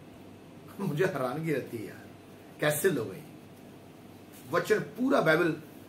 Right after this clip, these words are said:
पैसे के लिए भरा पड़ा है। प्रभु के दासों की हेल्प करो, मदद करो, उनकी शुद्धि लो।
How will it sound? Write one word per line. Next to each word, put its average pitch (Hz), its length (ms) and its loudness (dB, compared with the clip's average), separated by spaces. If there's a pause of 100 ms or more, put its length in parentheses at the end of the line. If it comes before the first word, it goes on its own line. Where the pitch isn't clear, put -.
पैसे 160 300 4
के 165 80 -2
लिए 165 140 0
भरा 143 260 0
पड़ा 139 220 -2
है। - 180 -2 (920)
प्रभु 147 220 2
के 170 60 2
दासों 151 340 4
की 156 140 2
हेल्प 143 260 2
करो, 120 240 0 (1080)
मदद 165 380 0
करो, 160 140 8
उनकी 160 380 0
शुद्धि 160 280 -2
लो। 156 320 4